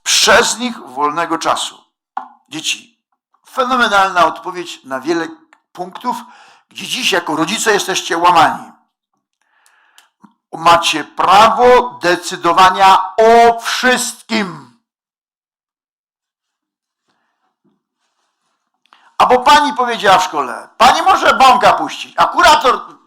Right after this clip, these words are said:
postraszył mnie, a możesz sobie pisać pisma”. Powiedz mu, że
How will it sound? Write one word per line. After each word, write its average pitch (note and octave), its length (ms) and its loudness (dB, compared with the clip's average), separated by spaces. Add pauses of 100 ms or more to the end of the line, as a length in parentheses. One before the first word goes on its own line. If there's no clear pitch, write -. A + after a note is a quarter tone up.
postraszył F3+ 540 -2
mnie, C3+ 200 -20 (280)
a D#3+ 80 -20
możesz C#4+ 220 0
sobie E4+ 160 0
pisać F4 480 -2
pisma”. F#3+ 720 -6 (640)
Powiedz B3 420 2
mu, D#4+ 400 0
że A3 420 -2